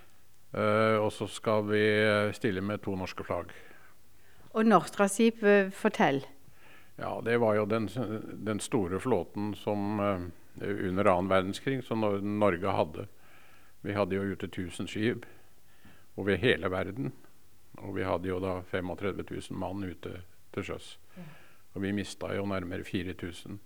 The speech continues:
Speaker 2: Var det Lillesandsfolk også med som mistet liv i denne sammenheng?
Speaker 1: Veldig mange.
Speaker 2: Veldig mange.
Speaker 1: Jeg, jeg husker ikke nøyaktig tallet, men, eh, Vestre Moland og Lillesand var, var betydelig, eh, a-, a-, an-, antall som, eh, som døde.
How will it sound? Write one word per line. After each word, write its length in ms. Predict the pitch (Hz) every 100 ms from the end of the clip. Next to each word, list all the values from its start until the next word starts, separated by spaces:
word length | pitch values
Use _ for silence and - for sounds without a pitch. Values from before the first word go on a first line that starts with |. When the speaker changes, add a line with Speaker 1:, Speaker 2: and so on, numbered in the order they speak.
| - - - - - - - - - - - - - -
Speaker 2:
Var 140 | 208
det 180 | 208 226
Lillesandsfolk 800 | 240 175 170 160 - 185 190 175
også 260 | 156 185
med 240 | 185 185 196
som 160 | 190
mistet 320 | 190 - 185
liv 220 | 185 185 180
i 100 | 185
denne 220 | 185 180
sammenheng? 420 | 190 196 226 330 - - -
Speaker 1:
Veldig 280 | 104 98 95
mange. 260 | 92 92 98 -
Speaker 2:
Veldig 300 | 175 165 160
mange. 100 | 160 156 - - -
Speaker 1:
Jeg, 160 | 98 - -
jeg 100 | 98
husker 260 | 98 - 92
ikke 160 | 87 101
nøyaktig 520 | 98 87 - - 101
tallet, 320 | 92 85 104
men, 280 | 101 95 92
eh, 380 | 95 92 92 92
Vestre 340 | 101 98 - 98
Moland 380 | 95 90 104 101
og 60 |
Lillesand 500 | 101 90 85 - 98
var, 200 | 95 95 95 95
var 180 | 95
betydelig, 840 | 92 98 107 92 95 101 95 90 95 -
eh, 600 | - - - - 107 -
a-, 520 | 104 104 98 95 113
a-, 160 | - - - 107
an-, 220 | 110 90 -
antall 360 | 113 90 101 87
som, 400 | - 98 95 101
eh, 280 | 95 95 101
som 200 | - 95
døde. 300 | 98 101